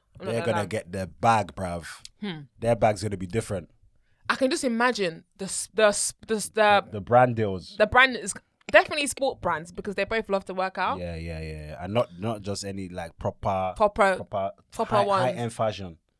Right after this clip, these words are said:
Speaker 2: No, well
Speaker 1: Oh.
Speaker 2: done to them, man.
Speaker 1: I wish them all the best.
Speaker 2: Who came second? Or,
Speaker 1: Um,
Speaker 2: or they don't do it like that?
Speaker 1: oh
Speaker 2: Is it
Speaker 1: no,
Speaker 2: just
Speaker 1: Gemma and, um, Gemma and Luca.
Speaker 2: Okay.
Speaker 1: Gem-, did you see Gemma's house?
Speaker 2: Ah, that's, that's always,
Speaker 1: Whoa!
Speaker 2: that's always daughter now.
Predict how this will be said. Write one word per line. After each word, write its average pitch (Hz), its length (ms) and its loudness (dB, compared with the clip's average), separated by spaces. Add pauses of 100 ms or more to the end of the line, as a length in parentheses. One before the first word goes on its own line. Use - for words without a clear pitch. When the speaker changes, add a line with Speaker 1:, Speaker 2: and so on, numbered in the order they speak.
(480)
Speaker 2:
No, - 100 -4
well 208 220 6
Speaker 1:
Oh. - 20 2
Speaker 2:
done 117 140 2
to 113 100 -8
them, 107 220 0
man. 95 220 -6 (100)
Speaker 1:
I 208 120 2
wish 277 200 -2
them 240 180 0
all 226 120 0
the 180 100 -4
best. 180 460 -4
Speaker 2:
Who 151 100 2
came 170 180 4
second? 120 440 -2 (760)
Or, 196 60 0
Speaker 1:
Um, 208 400 2
Speaker 2:
or 208 40 -4
they 208 120 -4
don't 220 140 0
do 226 120 -4
it 214 40 -2
like 190 120 -4
that? - 80 6
Speaker 1:
oh 311 80 12
Speaker 2:
Is - 20 6
it 370 40 6
Speaker 1:
no, 370 120 4
Speaker 2:
just - 80 -2
Speaker 1:
Gemma 359 200 6
and, 320 200 2
um, 262 160 0
Gemma 311 220 4
and 285 120 2
Luca. 214 540 0 (100)
Speaker 2:
Okay. 107 400 -8 (420)
Speaker 1:
Gem-, 277 280 2
did 269 180 -4
you 320 60 -4
see 349 180 -2
Gemma's 359 320 -2
house? 311 460 -4 (760)
Speaker 2:
Ah, - 60 -14 (180)
that's, - 360 -12
that's - 240 -8
always, 339 320 4
Speaker 1:
Whoa! 370 1500 12
Speaker 2:
that's 262 200 10
always 127 240 6
daughter 107 400 2
now. 82 280 -12